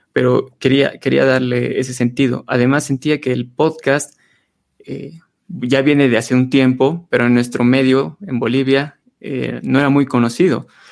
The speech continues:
Entonces dije, "Hey, probemos acá, eh, probemos un nuevo formato", ya que recordemos a la gente, es como tener un programa de radio online,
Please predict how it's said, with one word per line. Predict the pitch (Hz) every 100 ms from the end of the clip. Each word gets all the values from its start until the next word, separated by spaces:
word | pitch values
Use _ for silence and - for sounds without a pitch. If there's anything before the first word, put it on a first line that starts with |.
| _
Entonces | _ 123 123
dije, | 127 151
"Hey, | 180
probemos | - 143 202 247 -
acá, | - - 156 127 - _ _ _
eh, | - - - 151 _ _
probemos | - 131 180 175
un |
nuevo | 156 151
formato", | - 120 120 135 - - _ _ _ _
ya | 127 127
que |
recordemos | 127 127 127 131 135
a |
la | 123
gente, | 123 123 131 - _
es | - 127 - -
como | 117
tener | 117 123 131
un | 131
programa | _ 120 123 127 127 123
de | 117
radio | 123 123 123 113
online, | 120 120 123 196